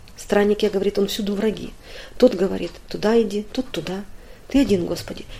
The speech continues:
всё знаешь, не скрой от меня, как мне поступить. Лучше скажи, какова воля Твоя о мне и настоящих обстоятельствах,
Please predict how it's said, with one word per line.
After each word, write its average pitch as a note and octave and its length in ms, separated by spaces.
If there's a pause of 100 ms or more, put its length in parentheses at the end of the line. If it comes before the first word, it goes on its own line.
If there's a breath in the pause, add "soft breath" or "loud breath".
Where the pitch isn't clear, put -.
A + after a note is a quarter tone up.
всё - 160
знаешь, A#3 460 (280 loud breath)
не G#3+ 80
скрой D4 280
от - 80
меня, G3 360
как A#3+ 140
мне A#3 100
поступить. - 600 (520 loud breath)
Лучше G#3 200
скажи, A#3 300
какова G3 340
воля G3+ 280
Твоя - 320
о F3 60
мне F3+ 280 (380 loud breath)
и F#3 60
настоящих A#3+ 480
обстоятельствах, - 720